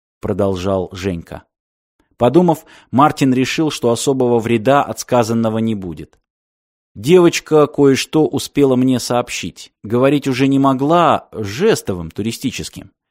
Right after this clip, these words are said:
Скорее всего, это пустышка, но я решил проверить до конца.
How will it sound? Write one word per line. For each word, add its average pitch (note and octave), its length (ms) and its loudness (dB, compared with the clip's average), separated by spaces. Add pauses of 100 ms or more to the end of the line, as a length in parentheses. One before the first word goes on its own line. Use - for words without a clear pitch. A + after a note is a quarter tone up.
(260)
Скорее D3+ 420 2
всего, C#3+ 560 2
это C3 180 -2
пустышка, C#3+ 560 -4
но A#2+ 100 0
я C#3 140 2
решил C#3 320 -2
проверить A#2 640 0
до G2+ 140 -8
конца. G2 500 -8